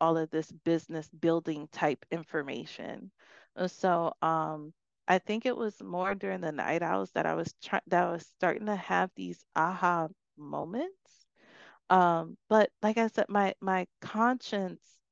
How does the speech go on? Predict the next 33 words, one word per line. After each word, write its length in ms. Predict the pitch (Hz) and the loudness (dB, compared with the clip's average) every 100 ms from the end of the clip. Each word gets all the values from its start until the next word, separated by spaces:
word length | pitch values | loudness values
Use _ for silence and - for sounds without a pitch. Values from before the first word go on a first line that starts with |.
| - | -6
was 320 | 185 175 - - | -2 -2 -4 0
always 540 | 175 185 185 175 - _ _ _ | 2 2 -4 -6 -10 _ _ _
there. 480 | 165 151 160 208 285 - - - | 0 2 2 -2 -4 -8 -20 -10
So 220 | - 233 | 4 6
I 120 | - 247 | 8 6
would 140 | 269 | 6
say 160 | - 220 | 2 0
the 120 | 196 | 0
first 340 | - 170 - | 0 -2 0
thing, 300 | - 143 - - _ _ | 0 0 -2 -16 _ _
let 120 | - | 0
me, 140 | 202 196 - - | 2 0 -2 2
let 100 | 180 | 4
me 100 | 175 | 4
say 220 | - 156 | 4 6
this. 280 | 147 - - | 4 2 4
So 180 | 196 | 6
when 220 | 185 185 196 | 6 4 4
I 160 | 240 | 4
first 340 | - 233 226 208 | 2 0 0 -4
moved 220 | 196 - | -8 -8
to 80 | 185 | -4
Vegas 460 | 165 151 156 160 | -2 0 -4 -6
and 120 | 175 160 | -6 -4
I 80 | |
was 160 | 160 165 | -6 -8
staying 480 | - 160 160 165 170 | -6 -2 -2 -4 -8
with, 320 | 170 151 143 - _ _ _ _ _ _ _ _ - | -4 -2 -2 -4 _ _ _ _ _ _ _ _ 0
um, 560 | 160 151 131 - - - _ _ | 2 2 -2 -6 -12 -20 _ _
my 240 | - 170 170 | -2 0 0
f-, 180 | - _ _ _ | -2 _ _ _
friends, 640 | 190 165 82 160 208 - - _ - | -2 0 -2 -6 -12 -14 -20 _ -8
we're, 220 | 185 180 | -4 -4